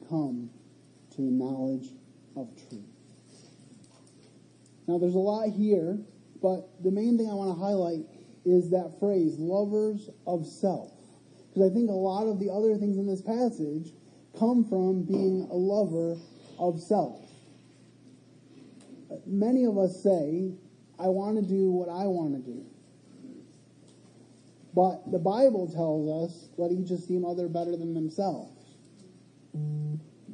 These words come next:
We say, "I can make the most of my life." And God says, "For it is God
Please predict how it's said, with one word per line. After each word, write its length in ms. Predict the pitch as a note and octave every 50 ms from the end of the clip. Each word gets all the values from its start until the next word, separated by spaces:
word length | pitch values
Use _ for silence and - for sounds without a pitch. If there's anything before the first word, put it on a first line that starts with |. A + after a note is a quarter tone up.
| - - - - -
We 160 | E3 F#3 F#3
say, 520 | F3 - G#3 G3+ G3+ G3 F#3+ F#3+ F#3+ - - - - - - - - - - - - - - - - - - - - - - - - - -
"I 640 | G3+ A3 A#3+ A#3+ G#3+ F#3+ F3 F3 F#3 G#3 G#3+ G3 - - - - - - - - - - - - - - - - - - - - - - - - - - - - - - - -
can 220 | - F#3+ F#3+ F3+
make 320 | F#3 F#3+ G3+ G3+ F#3+ - - - - - - - - - - - - - - - - -
the 80 | F#3 F#3
most 400 | G3 G3 G3 G3+ G3 F#3+ F#3+ -
of 80 | F3+ F3
my 240 | F3+ F3 E3+ E3+
life." 580 | D#3+ D#3+ E3+ F3+ E3 C3 - - - - - - - - - - - - - - - - - - - - - - - - - - - - - - - - - - - - - - - - - - - - - - -
And 320 | D3+ D#3+ D#3+ D#3+ D3+ D#3 - - - -
God 320 | F3 F#3 G3 G#3 G#3+ G3 -
says, 460 | - F3 D#3+ D#3 D#3 D#3+ D#3+ D#3+ - - - -
"For 200 | - F#3 F#3 F#3
it 80 | F3+ F3
is 140 | E3+ D#3+ D#3
God 600 | D#3 F3+ G3 G#3+ G#3 F3 D3+ D#3 E3+ F3+ F3+ F3